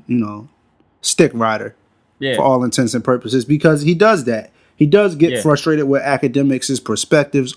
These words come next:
Speaker 1: all the time. Um,
Speaker 2: Yeah.
Speaker 1: tell him, "Shut up, stop talking," whatever.
Speaker 2: Yeah. <laughs>
Speaker 1: So he's
Speaker 2: It's everyday
Speaker 1: the interview
Speaker 2: struggle.
Speaker 1: wasn't going all that great, at least the portion that was aired, 'cause there is more, but we'll talk about that in a second.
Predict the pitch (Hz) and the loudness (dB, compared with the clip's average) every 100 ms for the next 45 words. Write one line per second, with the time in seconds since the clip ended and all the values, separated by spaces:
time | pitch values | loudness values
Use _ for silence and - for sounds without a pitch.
0 | - 123 120 110 107 107 110 _ _ _ | -2 0 0 -4 -8 -8 -12 _ _ _
1 | _ _ - 110 180 101 - 147 127 - | _ _ -8 -2 -2 0 2 2 0 2
2 | 147 139 135 135 - 139 131 135 143 139 | 2 4 2 0 -2 -2 0 2 2 2
3 | 135 127 - 123 127 123 139 110 147 - | -2 -4 -6 0 2 2 -2 -4 -6 -6
4 | - - - 165 151 127 117 - 196 170 | -16 -6 2 4 6 4 2 -2 4 4
5 | 165 143 - - - - 180 - 175 165 | 4 0 -6 -8 -12 -8 -6 2 4 6
6 | 190 247 240 247 214 214 208 175 165 175 | 6 4 4 4 4 4 2 2 2 4
7 | 170 147 151 147 127 117 123 113 - 127 | 2 2 2 2 0 -2 -4 -4 -6 -2
8 | 139 135 135 - 143 131 123 123 117 113 | -2 0 -4 0 0 0 -2 -2 -4 -6
9 | 120 117 113 - 117 - - 117 113 139 | -4 -4 -4 -4 -4 -6 -4 -4 -2 -2
10 | 123 107 120 110 104 131 _ _ 120 113 | -2 0 -2 -2 -8 -14 _ _ -6 -4
11 | 113 117 110 107 113 110 113 - 110 101 | -2 -2 -2 -4 -6 -6 -8 -6 -6 -8